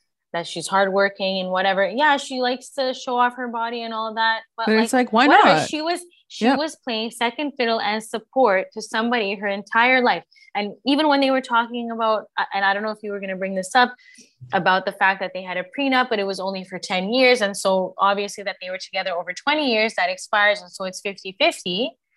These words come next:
Speaker 1: She's like, they kind of, somebody kind of mentioned, like, "Oh, you're good or you're set or whatever." But she's like, "Yeah, I earned it though."
Speaker 2: It's interesting.
Speaker 1: Like, you don't
Speaker 2: Yeah.
Speaker 1: just stand around like, "Okay, your husband's making all the money, okay, and you didn't make any money, but you did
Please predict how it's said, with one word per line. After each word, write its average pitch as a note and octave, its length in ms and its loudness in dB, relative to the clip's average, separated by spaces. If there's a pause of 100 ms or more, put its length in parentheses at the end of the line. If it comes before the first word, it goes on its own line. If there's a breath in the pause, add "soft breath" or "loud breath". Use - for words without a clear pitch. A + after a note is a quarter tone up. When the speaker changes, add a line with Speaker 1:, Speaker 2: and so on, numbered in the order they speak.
(600 soft breath)
Speaker 1:
She's A#3 320 0
like, A3 460 2
they B3+ 200 4
kind C4 300 0
of, B3+ 100 -2
somebody C4 320 -8
kind A#3+ 220 -4
of A#3 60 -4
mentioned, A3+ 340 -8
like, G3+ 220 -6
"Oh, G#3+ 140 2
you're F#3+ 280 -4
good G3+ 320 0
or F#3 100 0
you're F#3 220 -4
set G3 300 -2
or F#3 100 -2
whatever." G3 400 -2
But A3+ 80 -6
she's - 200 -12
like, G#3+ 180 -8
"Yeah, G#3+ 100 2
I G3 280 2 (120)
earned G#3 280 -6
it E3+ 220 -8
though." - 300 -10 (720)
Speaker 2:
It's G#3+ 180 -8
interesting. A#3 640 2 (120)
Speaker 1:
Like, - 100 -14
you C#4+ 100 4
don't - 100 10 (100)
Speaker 2:
Yeah. D#3+ 60 6
Speaker 1:
just - 200 2
stand E4+ 340 2
around B3+ 420 -4
like, A3+ 200 -8
"Okay, C4 200 -8
your B3 160 -4
husband's C4 440 -6
making B3+ 320 -8
all A3+ 160 2
the G#3+ 100 -2
money, B3 400 -2
okay, A3 560 -2 (320 soft breath)
and G#3 200 -2
you A#3+ 120 0
didn't A#3+ 240 2
make A3+ 180 -2
any G#3 180 -4
money, A#3+ 240 -2
but G3 160 0 (240)
you C4 320 2
did A#3 200 4